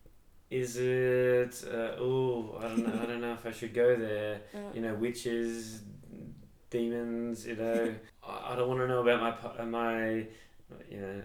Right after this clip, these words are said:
Speaker 1: I don't want you to look into my future, I don't wanna look at you look into my past."
Speaker 2: Mm-hmm.
Speaker 1: How, how have they reacted to this? Are the Chinese very
Speaker 2: Mm.
Speaker 1: open to
Speaker 2: Mm.
Speaker 1: this?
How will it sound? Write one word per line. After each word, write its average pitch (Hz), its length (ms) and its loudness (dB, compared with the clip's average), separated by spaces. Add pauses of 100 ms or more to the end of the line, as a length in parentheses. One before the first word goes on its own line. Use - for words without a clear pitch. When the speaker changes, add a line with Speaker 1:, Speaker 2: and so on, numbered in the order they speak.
Speaker 1:
I 110 80 -4
don't 113 200 -2
want 110 120 -4
you 104 80 -6
to 104 60 -8
look 107 120 -10
into 107 120 -10
my 107 100 -8
future, 120 440 -4
I - 100 0
don't 117 120 -2
wanna 110 200 -4
look 107 160 -6
at 117 80 -12 (100)
you 107 280 -8
look 107 120 -8
into 104 140 -8
my 104 120 -6
past." 113 580 -4 (180)
Speaker 2:
Mm-hmm. 240 240 -8 (600)
Speaker 1:
How, 127 420 -8
how 139 300 -8
have 160 80 -10
they 147 440 -2
reacted 117 540 -4
to - 120 -10
this? 85 360 -12
Are 95 160 -4
the 92 80 -10
Chinese 117 560 -4
very 104 300 -2
Speaker 2:
Mm. 101 80 -4
Speaker 1:
open 196 640 -2
to 214 60 -10
Speaker 2:
Mm. 226 180 -6
Speaker 1:
this? 226 240 -8